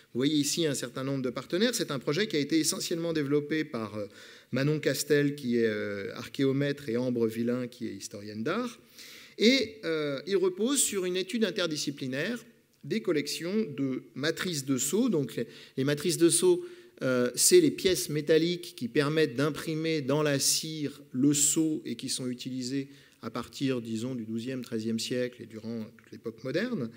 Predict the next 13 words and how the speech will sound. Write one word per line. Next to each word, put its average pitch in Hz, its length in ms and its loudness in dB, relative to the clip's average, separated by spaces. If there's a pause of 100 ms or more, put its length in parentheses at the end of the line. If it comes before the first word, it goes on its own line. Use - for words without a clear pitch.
(260)
pour 151 420 0
authentifier 160 680 4
les 131 80 0
documents, 127 540 -2 (260)
aussi 175 220 4
bien 190 160 0
des 165 100 4
documents 143 380 2
institutionnels 147 960 -2
que 196 100 -4
des 175 160 0
documents, 135 600 -4 (160)
euh, 123 300 0